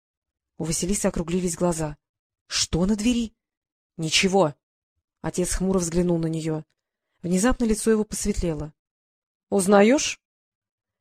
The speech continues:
И отец сунул ей в руки маленькую заколку-гребень с синим цветком. У Василисы все поплыло перед глазами. Она поняла, что забыла заколку перед зеркальной дверью.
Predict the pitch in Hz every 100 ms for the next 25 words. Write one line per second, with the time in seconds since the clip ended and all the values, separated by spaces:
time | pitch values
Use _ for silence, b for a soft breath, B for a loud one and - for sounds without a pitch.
0 | _ _ 196 208 294 285 269 247 208 214
1 | 208 254 - 233 - _ _ 175 196 262
2 | 262 233 208 208 - 226 220 202 202 175
3 | 175 - 196 196 - 196 - - 165 151
4 | _ _ _ _ _ _ _ _ _ 165
5 | 165 - 196 233 254 - 208 190 - 190
6 | 185 180 175 175 175 165 156 156 156 _
7 | _ _ _ 180 196 - 196 196 202 170
8 | - 180 180 180 202 175 180 - 247 208
9 | - 175 170 175 196 196 190 175 185 156
10 | 156